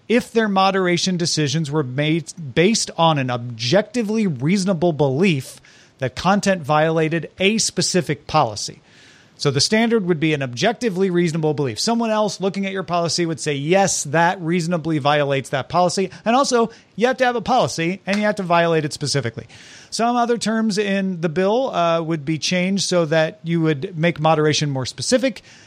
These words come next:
a change in the definition of what is platform versus what is information content provider,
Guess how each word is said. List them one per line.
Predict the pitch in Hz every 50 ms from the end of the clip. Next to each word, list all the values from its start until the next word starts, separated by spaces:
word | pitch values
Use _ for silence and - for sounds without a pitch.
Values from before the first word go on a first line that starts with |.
| - _ -
a | 131 127
change | - 156 165 170 143 147
in |
the | 143 139
definition | 123 156 165 - 165 160 156 - - 156
of | 143 123
what | 127 143 143 139
is | 127 -
platform | - - 180 196 202 202 - - 185 190 190 185 185 180 160
versus | 143 135 - - 131 110
what | 120 135 135 127
is | 131 120 117
information | 135 131 120 - 131 120 123 143 175 196 - - 196 180
content | - 160 175 180 170 - 170 175 170 -
provider, | 170 151 160 156 160 160 160 160 160